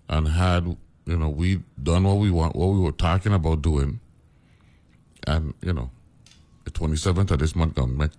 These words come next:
three and a half years full. 'Cause, you know, we came out April twenty-seventh, twenty twenty. Right? And we've been talking about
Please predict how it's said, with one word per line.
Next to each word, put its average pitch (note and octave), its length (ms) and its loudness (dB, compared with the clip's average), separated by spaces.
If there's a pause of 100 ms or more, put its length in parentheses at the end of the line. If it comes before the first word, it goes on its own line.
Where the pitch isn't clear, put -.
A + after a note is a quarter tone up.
(260)
three F2 160 2
and C#2+ 80 4
a C2 60 2
half C2 300 0
years C#2 280 2
full. - 320 0 (800)
'Cause, G1+ 140 -6
you B1 60 -2
know, C2 60 -2
we D2 100 2
came B1+ 220 0
out C2 140 2
April C#2+ 240 2
twenty-seventh, B1 580 0
twenty B1 240 0
twenty. G#2+ 360 2 (1300)
Right? E2 280 2 (160)
And D2 100 -4
we've G#2 140 0
been A#2 160 2
talking G#2 320 2
about F#2 220 2